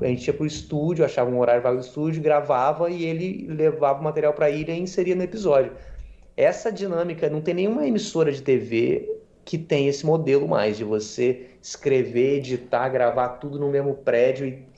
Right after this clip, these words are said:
até tem a Globo, é assim, né? Record, acredito também. Tá tudo no mesmo lugar. Só que você não tem essa, essa fluidez desburocratizada de ir pra um estúdio, pra uma ilha e, sacou?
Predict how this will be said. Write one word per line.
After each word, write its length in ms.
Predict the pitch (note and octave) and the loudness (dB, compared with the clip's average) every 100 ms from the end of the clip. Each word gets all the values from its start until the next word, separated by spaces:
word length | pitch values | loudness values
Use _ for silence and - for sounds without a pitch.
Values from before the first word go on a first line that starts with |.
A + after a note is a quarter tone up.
| _ _ _ | _ _ _
até 280 | - - G3+ | -4 0 0
tem 160 | G3+ D3+ | 2 0
a 60 | |
Globo, 360 | B2+ B2+ E3+ D3+ | 2 2 4 2
é 60 | |
assim, 280 | F3 - C#3 | 2 -2 -8
né? 140 | A#2 G#2+ | -6 -6
Record, 340 | A2 - B2 | -6 -2 -2
acredito 260 | B2 B2 B2 | -2 -4 -4
também. 220 | C#3 G#2 | -2 -2
Tá 160 | B2+ | -2
tudo 240 | B2 C#3 D3+ | -2 -4 -4
no 60 | |
mesmo 180 | E3+ F3 | -2 0
lugar. 400 | G3 F3 C#3 A#2 | 2 2 0 -2
Só 120 | - | -6
que 120 | C3 E3 | -8 -6
você 220 | E3+ A#3+ | -4 -4
não 120 | C4+ | -6
tem 480 | - - F3 E3 D3+ | -10 -2 -2 2 0
essa, 540 | C#3+ D3 A#2+ G2+ - - _ _ _ _ _ _ _ _ | 0 2 2 2 -6 -20 _ _ _ _ _ _ _ _
essa 300 | B2 B2+ - | -4 -4 -4
fluidez 1200 | - D#3 D3 B2+ B2+ B2+ C#3 B2+ - - - - | -6 -2 0 0 2 4 2 -2 -8 -14 -16 -18
desburocratizada 1300 | D#3 B2+ C3+ B2 C3 B2+ C3+ B2 B2+ G#2+ A#2 A2+ A#2+ B2 | -18 -10 -6 -2 0 0 2 -2 -2 0 2 2 0 -2
de 220 | A#2 A#2 | -4 -8
ir 20 | |
pra 140 | A#2 B2 | -6 -6
um 80 | A#2 | -6
estúdio, 560 | - - A#2+ C#3 C3+ | -8 -6 -4 -4 -4
pra 180 | C3+ B2+ | -6 -4
uma 220 | A#2+ A2 | 2 2
ilha 540 | G#2+ A#2+ C3+ C3 B2 B2 | 2 -2 0 2 2 2
e, 220 | B2 A#2 - _ - | -4 -8 -16 _ -18
sacou? 840 | - - - A#2+ G#2 G#2+ A#2+ A#2 | -6 -4 2 4 4 0 -6 -12